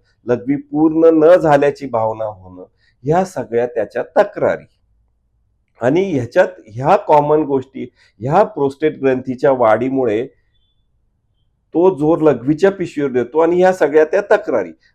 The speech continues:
आणि त्याच्यामुळे ह्याला सजेस्ट केलं जातं की ती वाढ कमी व्हावी, म्हणजे तो जोर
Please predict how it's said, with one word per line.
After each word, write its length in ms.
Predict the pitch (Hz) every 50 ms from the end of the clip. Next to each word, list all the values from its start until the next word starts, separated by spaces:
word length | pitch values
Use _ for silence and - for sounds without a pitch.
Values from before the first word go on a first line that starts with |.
| _ _ -
आणि 220 | 120 143 160 180
त्याच्यामुळे 760 | 180 - - 131 123 - - 185 196 220 202 185 185 190 196
ह्याला 280 | 196 175 156 151 170 175
सजेस्ट 400 | 170 - 156 139 139 175 185 180
केलं 200 | - 170 156 156
जातं 260 | 147 147 139 - 160
की 140 | 165 160 190
ती 340 | 190 - _ _ - 175 185 185 165 151
वाढ 320 | 135 131 139 151 170 202
कमी 380 | 190 - - 156 151 156 165 175
व्हावी, 260 | 165 185 190 131 127
म्हणजे 260 | 131 135 135 135 160
तो 380 | 165 165 _ - 156 165 170 135
जोर 380 | 120 127 139 151 170 185 196